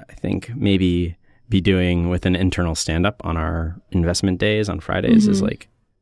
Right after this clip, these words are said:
Speaker 1: kinda, like, what are you working on? What are you passionate about? That's usually a question that I ask people I'm interviewing is, it's usually a, like, telltale sign of, like, what are you really excited about right now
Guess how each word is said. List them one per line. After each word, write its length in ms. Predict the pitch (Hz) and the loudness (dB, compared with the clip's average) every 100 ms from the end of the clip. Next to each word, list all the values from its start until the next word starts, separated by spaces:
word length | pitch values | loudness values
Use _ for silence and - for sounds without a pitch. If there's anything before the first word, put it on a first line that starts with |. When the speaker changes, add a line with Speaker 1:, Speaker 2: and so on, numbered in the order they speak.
| - | -8
Speaker 1:
kinda, 300 | - 107 92 | -2 0 0
like, 180 | 85 - | -2 -2
what 220 | 92 95 | -4 0
are 100 | 95 | 0
you 160 | 82 85 | 0 0
working 320 | 90 - 87 | -2 0 -2
on? 220 | 85 85 | 0 0
What 60 | 90 | 0
are 20 | |
you 160 | 85 80 | -2 -2
passionate 440 | 73 80 - 82 | -2 -2 -4 -4
about? 320 | 80 80 80 - _ _ _ _ - | -4 -6 -8 -12 _ _ _ _ -4
That's 180 | 107 117 | 0 2
usually 320 | 127 131 107 | 4 4 2
a 40 | - | 2
question 400 | 95 - 95 87 | -2 0 0 0
that 140 | 85 | 0
I 60 | 85 | 0
ask 420 | 85 82 - - - _ - | 0 -2 -8 -16 -20 _ -4
people 300 | 92 92 85 | 0 2 2
I'm 220 | 85 - | 0 0
interviewing 600 | 90 104 120 139 170 180 | 2 2 2 0 0 -4
is, 240 | 98 - - _ _ _ - | -6 -6 -12 _ _ _ -4
it's 360 | - 107 - | 0 0 2
usually 400 | 104 107 98 92 | 2 2 2 2
a, 80 | 82 - | 0 -6
like, 200 | - - - | -10 -8 -6
telltale 400 | 87 - 82 82 | -6 -4 -6 -4
sign 380 | - 85 85 87 | -2 -2 -2 -4
of, 180 | 87 | -6
like, 160 | 80 82 _ _ _ _ _ _ | -8 -8 _ _ _ _ _ _
what 140 | 95 98 | 2 4
are 60 | |
you 180 | 95 95 | 4 4
really 240 | 90 90 | 4 4
excited 380 | 85 - 85 82 | 2 0 0 0
about 260 | 80 82 - | -2 -2 -2
right 120 | - | -4
now 460 | - 50 50 107 | -2 0 0 -2